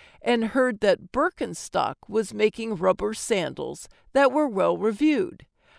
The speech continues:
I went online and ordered a pair. The rubber sandals from Birkenstock put me back fifty bucks and became my favorite summer slip-ons. My experience with the rubber Birkenstock sandals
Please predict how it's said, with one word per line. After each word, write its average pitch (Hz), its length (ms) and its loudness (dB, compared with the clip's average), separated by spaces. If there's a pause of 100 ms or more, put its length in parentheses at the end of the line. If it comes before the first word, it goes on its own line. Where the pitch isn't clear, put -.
(180)
I 320 200 8
went 269 300 0
online 196 680 2
and 202 240 -2
ordered 165 380 -2
a - 60 -10
pair. - 480 -12 (520)
The 202 100 4
rubber 277 380 4
sandals 208 680 -2
from 180 300 -4
Birkenstock 226 840 0
put - 200 -2
me 208 140 -4
back 185 280 0
fifty - 380 -8
bucks 277 540 2 (420)
and 220 220 0
became 226 600 0
my 185 200 0
favorite 196 640 -2
summer 165 440 -4
slip-ons. - 1000 -6 (840)
My 330 220 6
experience 240 800 -2
with - 160 -4
the 208 140 -4
rubber 185 420 0
Birkenstock 190 920 -2
sandals 226 720 -2